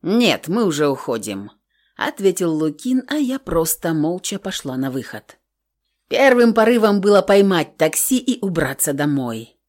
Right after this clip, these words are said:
Залечь, наконец, в уютный кокон одеяла, как и хотела. Запретить пускать в дом кого угодно и беспокоить вообще. И чтобы неделю в тишине и одиночестве, месяц.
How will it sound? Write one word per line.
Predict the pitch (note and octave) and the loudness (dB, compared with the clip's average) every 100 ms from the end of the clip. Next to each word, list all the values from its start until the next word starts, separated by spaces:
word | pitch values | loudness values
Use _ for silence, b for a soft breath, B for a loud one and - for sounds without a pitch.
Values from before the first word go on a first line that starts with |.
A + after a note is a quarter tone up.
| _ _ _ | _ _ _
Залечь, | A#2+ B2 E3+ G#3+ G3 - E3+ | -8 0 2 2 0 -2 -4
наконец, | D3+ D#3+ E3 D#3+ | -2 0 0 -2
в | D#3+ | -2
уютный | E3+ F3 E3 D3 | 0 0 0 -2
кокон | C#3+ D3+ C#3+ | 0 0 0
одеяла, | C#3+ C#3 C#3+ F#3+ F3 D#3+ | -2 -2 -2 -2 -2 -4
как | - E3+ E3 | -4 -8 -6
и | |
хотела. | E3+ D3 E3 D3+ C#3+ C#3 - _ _ _ _ _ _ | -6 -4 -4 -2 -2 -6 -12 _ _ _ _ _ _
Запретить | - C#3 F3+ A3+ A#3 G#3 G3 D#3+ | -6 0 2 2 2 0 -4 -4
пускать | D3+ D3+ - A3+ F#3 | -4 -2 0 -2 -2
в | E3+ | 2
дом | F#3 F3+ F3 | 4 4 2
кого | E3+ F3+ F3 | 2 2 0
угодно | E3+ F3 E3 F#3+ | 4 2 4 0
и | - | -2
беспокоить | G#3 A3+ - A#3+ - C3 B2 | -2 -2 -4 -6 -4 -4 -4
вообще. | C3 C3+ C3+ - C3+ A2 - _ _ _ _ | -4 -4 -4 -4 -4 -6 -14 _ _ _ _
И | - C#4 | -12 -8
чтобы | - A3 G3+ F#3 | -6 -4 0 0
неделю | F#3+ G3 E3+ F#3 E3 C#3 | 0 -2 -2 -2 -2 -2
в | C3+ | -4
тишине | F#3 E3+ F#3+ D#3 | -6 -4 0 0
и | D3 D3+ C#3+ | -2 -4 -6
одиночестве, | D3 D#3+ F3 D3+ C#3+ G#2 - - G2+ G2+ | -6 -4 -2 -4 -6 -8 -10 -10 -12 -8
месяц. | D#3 G#3 E3 - - - - | -2 0 0 -2 -6 -10 -12